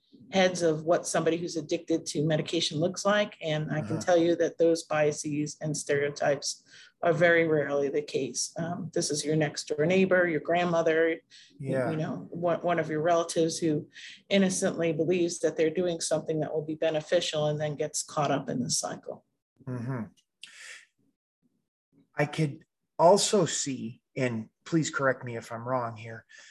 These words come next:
Speaker 2: that a person could go down that path that you just stated. They got,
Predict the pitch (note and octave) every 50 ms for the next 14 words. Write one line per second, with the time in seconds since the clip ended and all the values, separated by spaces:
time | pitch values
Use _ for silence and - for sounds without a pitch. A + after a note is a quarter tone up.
0 | - - _ _ - C#3+ B2 B2 C#3+ C3+ C3 B2+ B2+ - - - _ _ _ _
1 | _ _ _ _ _ _ _ _ - C3+ - - - E3+ F3 E3 - F3 E3 D3
2 | C#3+ D3 C#3 D#3 D3+ D3 C#3 D3+ C#3+ C#3 C#3 C3+ C3+ C3+ - - - C#3+ D3 D3
3 | C#3+ C3+ - B2+ A2 - - D3 C3 A#2+ B2+ A#2 - - - - - - - -
4 | _ _ - - - - - - - E3 E3+ E3 C#3+ C#3 C3 B2 B2 C3 B2 A#2
5 | A#2 A2+